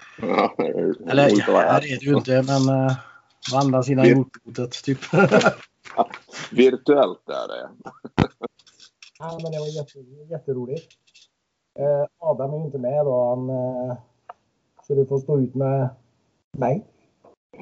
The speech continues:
Speaker 1: Ja, det är lugnt.
Speaker 2: Ja, det hoppas jag. Eh, jo, det är så att Torch, eh, bildades ju utav några medlemmar ifrån, eh,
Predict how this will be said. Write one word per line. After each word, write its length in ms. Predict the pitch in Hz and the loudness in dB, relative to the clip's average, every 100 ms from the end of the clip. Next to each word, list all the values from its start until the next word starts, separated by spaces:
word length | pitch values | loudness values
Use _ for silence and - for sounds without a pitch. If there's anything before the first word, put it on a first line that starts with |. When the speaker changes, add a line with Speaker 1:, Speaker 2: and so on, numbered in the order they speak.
| 113 - | -10 -10
Speaker 1:
Ja, 300 | - - - | -18 -20 -12
det 60 | 90 | -8
är 40 | |
lugnt. 260 | 80 85 - _ _ _ _ 107 | -6 -8 -14 _ _ _ _ -8
Speaker 2:
Ja, 120 | 123 | -2
det 80 | 113 | 0
hoppas 340 | 120 127 127 120 | 0 0 0 0
jag. 180 | 135 - _ _ _ _ _ - | -4 -6 _ _ _ _ _ 2
Eh, 400 | 180 185 190 180 - | 6 8 6 6 2
jo, 260 | 240 214 | 2 4
det 80 | 196 247 | 4 2
är 120 | 202 | 2
så 160 | 190 | 2
att 180 | 180 175 - _ - | 2 0 -12 _ -2
Torch, 560 | 202 269 147 - - | -2 -2 -6 -10 -8
eh, 400 | 190 185 185 185 | -2 0 0 -2
bildades 600 | 196 196 127 135 139 135 | 0 0 2 4 4 2
ju 120 | 151 147 | -4 -2
utav 360 | 156 147 147 | 2 2 2
några 160 | 147 139 | 0 0
medlemmar 520 | 147 135 107 117 120 | 2 0 -2 -2 -2
ifrån, 460 | 110 - 113 113 117 | -4 -4 -2 0 0
eh, 440 | 110 113 107 | -2 -2 -4